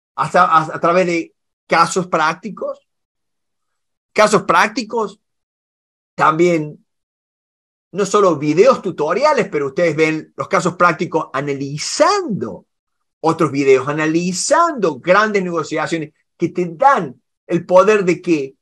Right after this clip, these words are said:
De armar tus propias herramientas. Gente, armen sus propias herramientas, dejen de que le-, el, el sistema de educación cambió. Y todos sabemos que el sistema de educación,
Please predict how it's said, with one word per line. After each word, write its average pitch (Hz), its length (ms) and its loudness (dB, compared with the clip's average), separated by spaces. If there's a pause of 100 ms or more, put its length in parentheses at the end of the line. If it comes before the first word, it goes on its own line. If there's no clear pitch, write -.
(140)
De 170 180 0
armar 240 280 2
tus 214 140 -4 (120)
propias 285 480 0
herramientas. 123 800 -6 (220)
Gente, 214 540 0
armen 269 420 4
sus - 220 -6
propias 233 320 4
herramientas, 196 520 0
dejen 302 400 0
de 240 140 -2
que 190 200 -6 (280)
le-, 214 140 -2 (420)
el, 190 220 -2
el 180 200 -4
sistema 247 420 0
de 320 80 4
educación 185 880 0 (240)
cambió. 131 680 -4 (420)
Y 127 120 -12
todos 240 280 4
sabemos 170 460 2
que - 80 -2
el 135 60 -2
sistema 196 360 0
de 185 80 2
educación, 139 720 -2